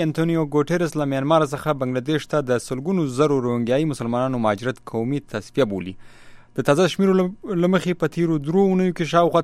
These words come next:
څلور لکه روهینګیایي مسلمانان له خطرناکو لارو څخه په تیرو دو ځانونه د بنګلادیش په سرحد کې موقتي کمپونو ته رسولي دي. ښاغلي ګوتریس د میانمار څخه وغوښتل چې د روهینګیایي مسلمانانو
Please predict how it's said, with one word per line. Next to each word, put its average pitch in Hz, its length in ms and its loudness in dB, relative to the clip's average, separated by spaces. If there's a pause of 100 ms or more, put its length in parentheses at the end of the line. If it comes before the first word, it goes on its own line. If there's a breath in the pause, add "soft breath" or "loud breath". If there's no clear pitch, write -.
څلور 190 300 0
لکه 147 240 0
روهینګیایي 131 480 0
مسلمانان 131 600 -2
له 113 100 -6
خطرناکو 151 580 0
لارو 139 240 2
څخه 135 380 -2
په 117 180 -4
تیرو 135 240 -4 (680 soft breath)
دو 175 80 6 (200)
ځانونه 151 340 2
د 123 140 -2
بنګلادیش 127 340 -4 (120)
په 117 100 -2
سرحد 131 260 -2
کې 147 400 -4 (140)
موقتي 127 540 -4
کمپونو 120 400 -4
ته - 100 -4
رسولي 98 320 -8
دي. 95 80 -8 (520 soft breath)
ښاغلي 139 320 0
ګوتریس 165 440 2
د 135 160 4 (320)
میانمار 127 720 0
څخه 131 120 -8
وغوښتل 156 460 -2 (380 soft breath)
چې 127 320 -2
د 123 180 4
روهینګیایي 143 920 -2
مسلمانانو 131 440 -2